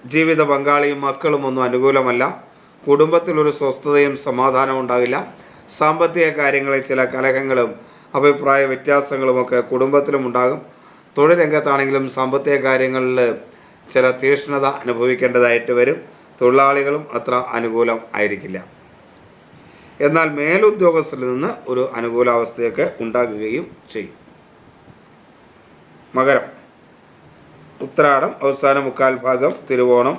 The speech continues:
അവിട്ടം ആദ്യ പകുതി ഭാഗം. മകരക്കൂറുകാർക്ക് ശുഭകരമാണ്.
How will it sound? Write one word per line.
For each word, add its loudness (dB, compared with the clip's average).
അവിട്ടം -2
ആദ്യ 0
പകുതി -2
ഭാഗം. -6
മകരക്കൂറുകാർക്ക് 2
ശുഭകരമാണ്. 2